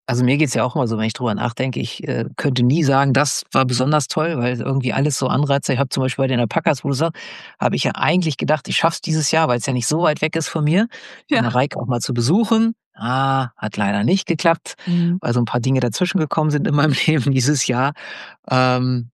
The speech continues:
Speaker 1: ja, und, äh, mich begeistert das auch immer alles. Also es ist so, klar, es ist das eine Interview vielleicht, wo ich dann mehr, also ich persönlich mehr mit rausnehme,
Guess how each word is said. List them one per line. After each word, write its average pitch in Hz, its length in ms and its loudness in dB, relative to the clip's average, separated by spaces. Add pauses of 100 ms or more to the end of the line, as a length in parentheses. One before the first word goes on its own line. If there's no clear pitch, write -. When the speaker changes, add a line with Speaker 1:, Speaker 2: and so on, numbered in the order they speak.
(100)
Speaker 1:
ja, 139 300 2 (460)
und, 120 360 0
äh, 117 380 0
mich - 160 -4
begeistert 123 420 -2
das 117 140 -4
auch 131 160 -4
immer 117 180 0
alles. 151 540 -2
Also 113 300 -4
es 107 120 -6
ist - 160 -4
so, 117 200 -2
klar, 139 420 2 (320)
es - 80 -8
ist 190 100 -2
das - 20 -4
eine 127 220 0
Interview 131 500 0
vielleicht, 117 380 -4
wo 104 80 -4
ich 107 140 -4
dann 110 160 0
mehr, 147 400 2
also 113 120 -4
ich 107 140 -6
persönlich 139 480 -2
mehr 127 140 0
mit 156 180 -4
rausnehme, 180 640 2